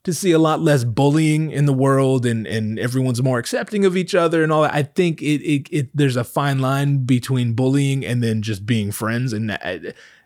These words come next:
I, I won't speak for your friendships, but a big part of my friendships, i-, i-, you, you break each other's balls. And I think it's good. I think it toughens you up. I think it's, it's good to laugh at yourself. And it's, it's, uh, w-, when you can learn to laugh at yourself, it's easier to not care when others are laughing at you.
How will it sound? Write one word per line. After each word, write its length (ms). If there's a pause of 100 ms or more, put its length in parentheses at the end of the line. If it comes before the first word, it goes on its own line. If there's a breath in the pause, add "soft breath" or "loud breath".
I, 200
I 40
won't 220
speak 240
for 100
your 220
friendships, 580
but 160
a 60
big 240
part 200
of 80
my 200
friendships, 640
i-, 40
i-, 40 (420)
you, 140
you 160
break 280
each 160
other's 260
balls. 380
And 120
I 20
think 180
it's 140
good. 280
I 80
think 180
it 120
toughens 440
you 120
up. 160
I 80
think 220
it's, 180
it's 240
good 200
to 80
laugh 340
at 60
yourself. 520 (240 soft breath)
And 200
it's, 400 (100)
it's, 220
uh, 320
w-, 260
when 160
you 80
can 160
learn 160
to 60
laugh 320
at 80
yourself, 560
it's 280
easier 460
to 440
not 340
care 200
when 160
others 320
are 100
laughing 380
at 260
you. 180